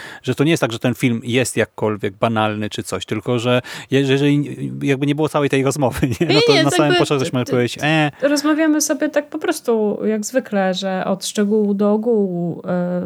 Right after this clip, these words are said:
Speaker 1: Mhm.
Speaker 2: i tak dalej, ale że ja w ogóle ani przy, i, i jeżeli miałabym w ogóle porównywać te dwa filmy, Talk to Me i Bring Her Back, e, w ogóle te, te tytuły fajnie brzmią razem obok siebie, moim zdaniem. <laughs>
Speaker 1: Mhm.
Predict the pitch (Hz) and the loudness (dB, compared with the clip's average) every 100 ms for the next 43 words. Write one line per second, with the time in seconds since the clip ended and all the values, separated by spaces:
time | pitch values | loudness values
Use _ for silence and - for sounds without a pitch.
0 | 123 113 117 - 71 190 196 185 202 240 | -2 -2 -2 -4 -4 -4 -4 -2 2 2
1 | 311 - - - - - 233 240 247 254 | 2 -2 -18 -20 -10 -2 -2 -2 -2 0
2 | 254 247 247 233 226 247 247 233 - 240 | 0 0 0 -4 -6 -4 0 0 0 0
3 | 262 254 - 226 220 220 - - - - | 2 0 -4 -4 -2 -4 -8 -20 -18 -14
4 | - - 202 - 233 233 277 339 285 247 | -8 -2 -2 0 -2 0 0 0 0 0
5 | 247 233 233 226 220 214 196 196 220 226 | -2 -2 -2 -2 -2 -4 -2 -2 -4 -4
6 | 233 220 214 208 226 220 294 381 208 202 | -4 -4 -4 -6 -2 0 0 0 0 -2
7 | 214 208 208 202 196 - 202 190 202 196 | 0 0 2 2 0 0 -2 0 -2 -2
8 | - 185 196 233 - - - - - _ | -4 -2 2 4 2 -8 -20 -20 -20 _
9 | 196 196 214 226 226 202 208 - - 226 | 2 2 2 0 0 -2 -4 -6 -10 -4
10 | 220 214 214 208 196 190 190 170 165 170 | 0 0 2 0 0 -2 -2 -2 -2 -2
11 | 170 165 170 - 175 165 165 165 170 180 | -4 -6 -8 -8 -6 -4 -4 -4 -2 0
12 | 180 240 262 165 - 214 240 - - - | 2 4 2 0 0 0 0 -2 -10 -2
13 | 131 123 135 | 0 0 -4